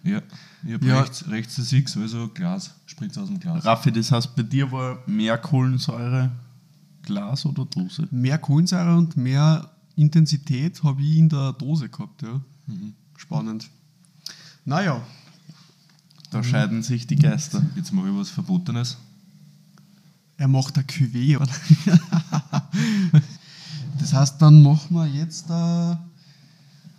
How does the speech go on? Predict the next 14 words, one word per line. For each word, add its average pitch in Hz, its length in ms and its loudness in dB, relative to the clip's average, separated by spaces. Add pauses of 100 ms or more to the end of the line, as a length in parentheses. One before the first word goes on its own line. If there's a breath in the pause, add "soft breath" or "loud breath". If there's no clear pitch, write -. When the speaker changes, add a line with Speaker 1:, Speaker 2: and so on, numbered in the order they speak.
(500 soft breath)
Speaker 2:
Wein 151 1040 0
mit 185 120 2
Soda 180 240 -4
und 196 140 -2
Wein 160 180 -2
mit 185 140 -2
Mineralwasser, 151 640 -4
dass 135 240 -6
ihr 143 80 -6
den 139 140 -4
Unterschied 165 440 -6 (140)
auch - 80 -18 (200)
habt. - 400 -16
Speaker 1:
Mhm. - 1200 6